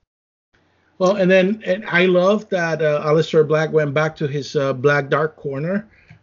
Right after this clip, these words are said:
Uh, his promos are amazing. Um, and I, I like, I like the way they're shaping this.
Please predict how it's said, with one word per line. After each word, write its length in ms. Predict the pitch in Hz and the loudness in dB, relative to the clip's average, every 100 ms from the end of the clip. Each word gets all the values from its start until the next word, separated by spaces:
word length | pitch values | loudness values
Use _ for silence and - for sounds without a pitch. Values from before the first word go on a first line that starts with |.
| - | -12
Uh, 200 | 135 135 | -10 -8
his 280 | 120 147 | -6 -8
promos 520 | - 165 160 175 165 - | 0 4 6 4 0 -2
are 180 | 156 156 | -2 0
amazing. 580 | 139 139 151 220 240 269 _ _ _ _ - | 0 -2 0 -2 -2 -6 _ _ _ _ -10
Um, 560 | 135 135 131 160 190 _ | -6 -6 -6 -10 -12 _
and 220 | 160 151 151 | -4 -2 -4
I, 260 | 147 147 | -4 -2
I 40 | 156 | 2
like, 380 | 156 156 135 | 2 2 -4
I 100 | 143 | -6
like 240 | 143 156 156 | -4 -2 -2
the 80 | 147 | 0
way 120 | 147 | 0
they're 160 | 139 131 | -2 -6
shaping 520 | - 147 139 170 190 | -6 -6 -6 -8 -6
this. 340 | 196 208 - | -4 -6 -10